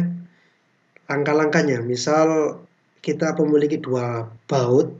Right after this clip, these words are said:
at-, maaf, dua mur. Nah, kita bisa mensimulasikan, eh, mur ini bergantian masuk ke dalam bautnya, bergantian masuk. Mur satu masuk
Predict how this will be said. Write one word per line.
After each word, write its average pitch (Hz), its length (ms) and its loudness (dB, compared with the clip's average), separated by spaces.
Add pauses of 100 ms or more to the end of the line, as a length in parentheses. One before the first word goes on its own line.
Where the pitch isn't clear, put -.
(340)
at-, 135 320 -8
maaf, 131 240 -4 (240)
dua 127 560 2 (160)
mur. - 400 4 (240)
Nah, 113 240 -6 (640)
kita 185 320 0
bisa 170 400 4
mensimulasikan, 170 1200 0 (480)
eh, 156 400 0
mur 170 480 2
ini 190 480 6 (1500)
bergantian 151 880 4
masuk 170 480 2
ke 175 120 6 (420)
dalam 139 560 0 (960)
bautnya, 139 480 2 (240)
bergantian 123 560 -2
masuk. 123 400 -6 (400)
Mur 123 160 -2
satu 120 400 -4
masuk 160 560 2